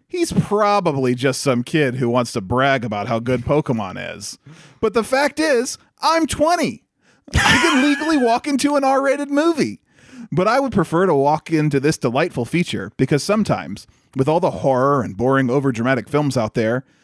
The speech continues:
it feels good to see a cute and funny animated film with a lesson to be learned at the end, which I'm not gonna spoil for you. I highly recommend this movie because nowadays, we all need to feel like a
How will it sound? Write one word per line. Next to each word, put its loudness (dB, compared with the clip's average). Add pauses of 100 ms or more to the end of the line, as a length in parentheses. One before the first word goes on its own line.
(160)
it -8
feels 2
good 0
to -4
see -2
a -6
cute 0
and -8
funny -2
animated -2
film -2 (280)
with 0
a 2
lesson 0
to 0
be 2
learned 2
at -2
the 2
end, -4 (520)
which -2
I'm 2
not 0
gonna -10
spoil 2
for -8
you. -8 (840)
I 0
highly 2
recommend 2
this 0
movie 0
because 0
nowadays, -2 (140)
we 2
all 2
need 2
to -4
feel 0
like -6
a -10